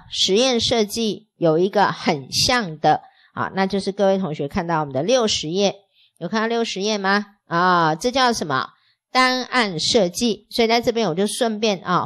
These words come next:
补充一下这一个，好不好？所以通常呢，我们会在，哈，这个准实验设计后面呢，我们会再看一个，哈，叫做单案设计。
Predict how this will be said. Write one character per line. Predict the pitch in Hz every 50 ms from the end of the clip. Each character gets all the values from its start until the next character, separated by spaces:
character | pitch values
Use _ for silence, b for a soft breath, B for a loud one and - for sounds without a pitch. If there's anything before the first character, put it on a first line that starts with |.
| - -
补 | - 160 151
充 | - - 190 190 180
一 | 165 165
下 | - 202 175 160
这 | 160 175
一 | 160 151 156
个， | 151
好 | - 147 160
不 | 180
好？ | 208 202 - - - B B B B B B B B B B B
所 | B - 320 370
以 | 349 294
通 | - 277 311 294 311
常 | 269 294 202 185 180
呢， | 190 196 202 202
我 | 196 180 165
们 | 160 165 175
会 | 180 - 269 233 226
在， | - - 254 233 214 175 165
哈， | 165 - - - 185 180 - - - -
这 | - 240 240 220 190 180
个 | 180 180 170 151 - - _ _ _ _ _ _
准 | - - 202 180 175
实 | - - 233
验 | 254 285 285 285
设 | - 311 269 262
计 | 247 254 247 247
后 | 240 254 233
面 | 226 226 226 214 202
呢， | 185 175 170 170 151
我 | - 160 160
们 | 160 180 208
会 | 233 226
再 | 220 247 233 220 196 - B B B B B -
看 | - 302 269 254 214
一 | 190 185
个， | 180 196 175 151 - - _ -
哈， | 143 135 -
叫 | 143 - 180 175
做 | - 180 156 151
单 | 147 - 214 214 220
案 | 196 180 208 185 160
设 | 165 - 202 190 165
计。 | 160 - 180 165 156 - _